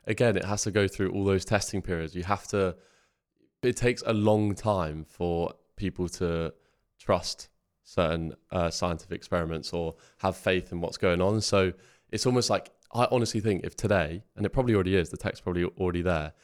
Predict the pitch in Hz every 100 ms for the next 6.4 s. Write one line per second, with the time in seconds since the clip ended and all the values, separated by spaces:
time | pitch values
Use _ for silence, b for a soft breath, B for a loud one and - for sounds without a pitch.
0 | b b b 95 101 92 95 87 113 -
1 | 104 104 - - 85 85 90 b b b
2 | 95 95 90 104 - - 101 92 92 90
3 | 98 - 90 92 87 82 82 - 95 92
4 | 101 - - - 95 90 87 82 b b
5 | b 92 90 85 85 82 - _ _ -
6 | 90 85 - 98